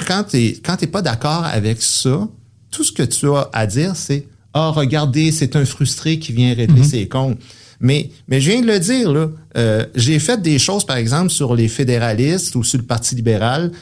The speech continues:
Speaker 1: Là, on disait, on disait ça de moi. Mais quand je le fais sur le P Q, on n'entend plus ces gens-là, là. Les Marc
Speaker 2: Non, c'est
Speaker 1: Cassi-,
Speaker 2: d'autres.
Speaker 1: les Marc Cassivi de ce monde, là, je l'entends pas, Marc, en ce moment, di-,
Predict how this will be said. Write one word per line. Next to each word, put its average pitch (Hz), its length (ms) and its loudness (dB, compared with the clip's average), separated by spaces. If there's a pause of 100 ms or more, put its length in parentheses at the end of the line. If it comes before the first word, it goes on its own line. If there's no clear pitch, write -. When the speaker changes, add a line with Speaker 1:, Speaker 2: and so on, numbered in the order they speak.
(140)
Speaker 1:
Là, 123 140 4
on 143 140 4
disait, 104 340 0
on 123 140 2
disait 107 260 0
ça 139 200 0
de 127 40 4
moi. 95 320 0 (720)
Mais 151 520 4 (640)
quand 220 200 0
je 233 120 0
le 180 120 2
fais 170 480 -2 (140)
sur 143 540 0
le 117 120 4
P 110 220 0
Q, 220 380 -4 (280)
on 135 100 2
n'entend 165 320 2
plus 262 200 0
ces 139 200 2
gens-là, 117 380 4
là. 110 140 2
Les 120 160 2
Marc 160 180 2
Speaker 2:
Non, 180 100 4
c'est - 80 2
Speaker 1:
Cassi-, 156 120 4
Speaker 2:
d'autres. 135 180 4
Speaker 1:
les 151 100 2
Marc 214 200 0
Cassivi 190 400 0
de 247 40 -4
ce - 120 -2
monde, 170 280 0
là, 117 80 2
je 110 100 0
l'entends 160 300 0
pas, 339 160 -2
Marc, 202 280 -2
en 113 100 0
ce - 120 -2
moment, 135 320 2
di-, 107 120 -2